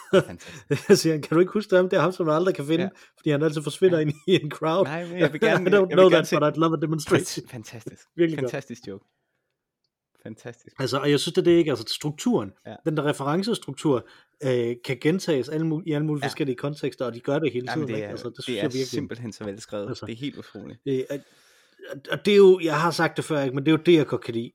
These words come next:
Speaker 1: Komedie, som der bliver bedre af, at man ved mere.
Speaker 2: Ja, lige præcis.
Speaker 1: Altså,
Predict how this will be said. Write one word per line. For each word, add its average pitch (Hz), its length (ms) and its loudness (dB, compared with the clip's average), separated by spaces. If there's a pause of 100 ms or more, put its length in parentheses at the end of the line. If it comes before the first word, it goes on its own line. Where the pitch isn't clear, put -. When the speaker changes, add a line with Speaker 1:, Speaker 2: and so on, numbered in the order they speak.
(120)
Speaker 1:
Komedie, 151 480 6
som 127 200 -4
der 117 80 -2
bliver 120 180 -2 (160)
bedre 156 460 4
af, 113 40 -2
at 101 160 -6
man 104 180 -10
ved 113 160 -4
mere. 95 200 -8
Speaker 2:
Ja, 101 60 -8 (640)
lige 139 140 -4
præcis. 127 340 -10
Speaker 1:
Altså, 113 200 -12